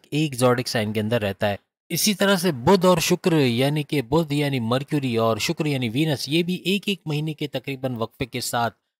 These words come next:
ज़ोडिएक चेंज करते रहते हैं। दो हज़ार पच्चीस के अंदर तेरह जुलाई से, यानी शनि की अगर हम बात करें, तो तेरह जुलाई से लेकर अट्ठाईस नवंबर दो हज़ार पच्चीस तक ये वक्री हालत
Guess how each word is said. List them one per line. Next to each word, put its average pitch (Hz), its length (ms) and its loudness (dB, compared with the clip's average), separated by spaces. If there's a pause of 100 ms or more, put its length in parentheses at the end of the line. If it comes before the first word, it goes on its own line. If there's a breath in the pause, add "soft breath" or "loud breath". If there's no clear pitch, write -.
(140)
ज़ोडिएक 147 460 2
चेंज 123 300 -2
करते 113 320 -2
रहते 107 260 0
हैं। 107 120 -4 (600)
दो 196 300 6
हज़ार 208 260 4
पच्चीस 196 520 0
के 185 100 0
अंदर 151 520 2 (120)
तेरह 196 320 2
जुलाई 147 360 2
से, 123 100 -4
यानी 123 260 -2
शनि 180 300 2
की 170 120 0
अगर 143 200 0
हम 131 140 -2
बात 113 200 0
करें, 131 300 -2
तो 135 200 2
तेरह 165 500 0
जुलाई 139 440 2
से 135 200 -2
लेकर 117 440 -2 (520)
अट्ठाईस 196 680 2
नवंबर 165 480 4
दो 147 240 4
हज़ार 170 260 4
पच्चीस 156 500 -2
तक 139 180 0
ये 123 560 0
वक्री 185 400 2
हालत 123 340 2